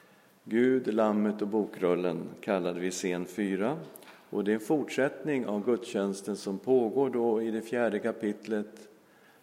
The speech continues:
Han som sitter på tronen håller ju en bokrulle i handen.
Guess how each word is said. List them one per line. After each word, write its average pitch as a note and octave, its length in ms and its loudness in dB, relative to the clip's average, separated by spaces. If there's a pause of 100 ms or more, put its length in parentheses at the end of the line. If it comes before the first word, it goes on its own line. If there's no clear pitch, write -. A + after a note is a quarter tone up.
(380)
Han G#2 200 -4
som G#2+ 200 -4
sitter G#2 400 -4
på G#2+ 140 -2
tronen G2 720 0 (380)
håller G#2 340 0
ju G2+ 180 2
en G2 100 -2
bokrulle G2+ 600 0
i G2+ 40 2
handen. F#2 640 -6